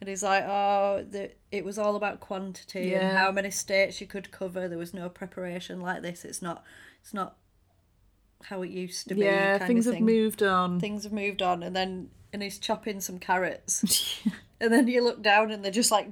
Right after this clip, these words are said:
Speaker 1: diced
Speaker 2: Yeah.
Speaker 1: to, like, the
Speaker 2: Just
Speaker 1: most little
Speaker 2: nothing.
Speaker 1: pieces. It's, like,
Speaker 2: Yeah.
Speaker 1: nearly dust. It's so funny.
Speaker 2: No, he's so creepy. He plays, the guy who plays him plays it very
Speaker 1: He's
Speaker 2: well,
Speaker 1: really
Speaker 2: 'cause
Speaker 1: good,
Speaker 2: he's,
Speaker 1: yeah.
Speaker 2: he's got this sort of fatherly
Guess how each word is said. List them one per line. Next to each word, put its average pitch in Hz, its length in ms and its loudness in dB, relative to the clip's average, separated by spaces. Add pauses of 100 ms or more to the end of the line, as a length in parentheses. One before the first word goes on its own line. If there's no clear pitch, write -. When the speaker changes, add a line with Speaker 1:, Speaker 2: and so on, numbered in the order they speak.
(180)
Speaker 1:
diced 220 580 4
Speaker 2:
Yeah. 226 220 0 (100)
Speaker 1:
to, 226 160 6
like, 208 240 6
the 208 140 0
Speaker 2:
Just 208 100 4
Speaker 1:
most 208 220 4
little 220 340 6
Speaker 2:
nothing. 185 220 4
Speaker 1:
pieces. 196 440 2
It's, 190 140 -8
like, 202 160 2
Speaker 2:
Yeah. 170 120 4 (100)
Speaker 1:
nearly 202 60 2
dust. - 580 -2 (440)
It's - 160 -8
so 185 280 -4
funny. 175 400 -10 (400)
Speaker 2:
No, 220 180 2
he's 208 240 4
so 359 180 6
creepy. 262 380 0
He 220 80 4
plays, 277 380 0
the 190 80 -8
guy 220 240 2
who 160 80 -2
plays 151 320 -10
him 143 80 -10
plays 147 180 -8
it - 80 -12
very 147 160 -4
Speaker 1:
He's 262 80 4
Speaker 2:
well, 240 80 2
Speaker 1:
really 277 220 6
Speaker 2:
'cause 202 140 0
Speaker 1:
good, 233 80 2
Speaker 2:
he's, 214 80 2
Speaker 1:
yeah. 208 300 4 (160)
Speaker 2:
he's 202 140 -12
got - 220 2
this 226 140 0
sort - 260 0
of 214 80 -10
fatherly 208 920 0